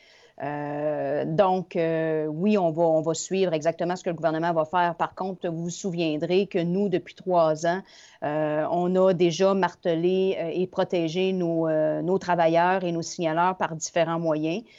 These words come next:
euh, si ce n'est que la baisse de vitesse de vingt kilomètres heure de, par rapport à la vitesse affichée qu'on applique maintenant depuis, euh, depuis deux ans. L'année dernière, l'année dernière, les trois capsules qu'on a fait, euh, les trois petites capsules vidéo qu'on a passées dans les différents médias sociaux et au cinéma et tout ça pour, euh,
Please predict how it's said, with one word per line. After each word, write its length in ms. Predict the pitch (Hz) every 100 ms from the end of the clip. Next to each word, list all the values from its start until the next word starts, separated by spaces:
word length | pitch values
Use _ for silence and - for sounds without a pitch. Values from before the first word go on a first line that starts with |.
| - _
euh, 120 | 165 160
si 180 | - 185
ce 120 | 185
n'est 180 | 180 202
que 80 |
la 160 | 170 160
baisse 260 | 160 175 160
de 60 |
vitesse 420 | 156 - 190 185
de 100 | 165
vingt 200 | 156 175
kilomètres 500 | 175 175 156 151 -
heure 240 | 180 180 175
de, 240 | 170 151
par 160 | 147 170
rapport 240 | 160 175
à 60 | 165
la 80 | 151
vitesse 320 | - 170 156
affichée 400 | 151 - 214 240
qu'on 160 | 170
applique 260 | 151 - -
maintenant 340 | 165 - 180
depuis, 520 | 170 156 - 165 165 156
euh, 80 |
depuis 240 | 156 165 175
deux 320 | 165 156 147
ans. 200 | 196 233 - - -
L'année 240 | 175 175
dernière, 360 | 175 165 175 175
l'année 360 | 165 165 180 185
dernière, 380 | 180 175 180 202
les 140 | 180
trois 260 | - 190 185
capsules 440 | - - - 208
qu'on 200 | 202 170
a 60 | 160
fait, 460 | - 196 185 185 165
euh, 160 | 156 156 - -
les 100 | 170
trois 180 | 170 -
petites 200 | - -
capsules 400 | - - - 202
vidéo 400 | 175 160 165 190
qu'on 180 | 190 165
a 60 |
passées 440 | 160 165 147 - 190
dans 120 | 185
les 140 | 160
différents 320 | 151 170 165 185
médias 260 | 170 165
sociaux 580 | 160 165 - 185 180 180
et 80 | 165
au 80 | 160
cinéma 480 | - 170 156 170
et 40 | 165
tout 120 | -
ça 180 | - 190
pour, 440 | - 202 208 185
euh, 80 | 160